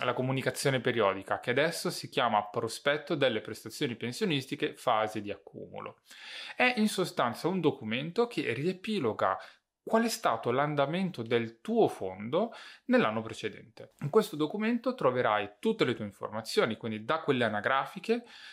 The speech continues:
a quelle contributive, quindi contributi che sono stati versati,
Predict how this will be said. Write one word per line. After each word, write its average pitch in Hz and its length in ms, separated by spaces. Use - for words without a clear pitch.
a 123 560
quelle 160 220
contributive, 131 800
quindi 110 320
contributi 131 680
che 123 100
sono 110 280
stati 104 320
versati, 131 640